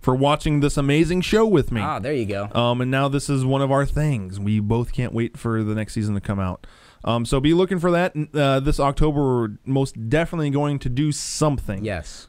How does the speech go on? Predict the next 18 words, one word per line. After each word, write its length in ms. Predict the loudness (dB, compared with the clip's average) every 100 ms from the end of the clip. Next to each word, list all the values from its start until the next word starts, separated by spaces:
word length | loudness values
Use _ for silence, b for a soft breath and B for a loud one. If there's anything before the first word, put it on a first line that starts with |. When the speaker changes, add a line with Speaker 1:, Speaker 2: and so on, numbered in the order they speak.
| -4
Speaker 1:
Uh, 360 | 0 0 0
a 80 | 0
reaction 540 | 0 0 0 -2 -2 2
type 220 | 2 2
show 520 | -2 0 0 0 0
or 400 | 0 0 0 -2 -6 -16 -20 -20 -20 _
something 360 | 0 0 2
along 320 | 0 2 2 0
those 180 | 0
lines, 420 | 0 0 0 -4 -8 B B B
um, 260 | -4 -2 0
because 480 | -2 0 0 0 -2
I 180 | -2 -2
know 200 | 0 0
when 180 | 0 -2
it 80 | -2
comes 260 | -4 -2
out, 220 | 0 0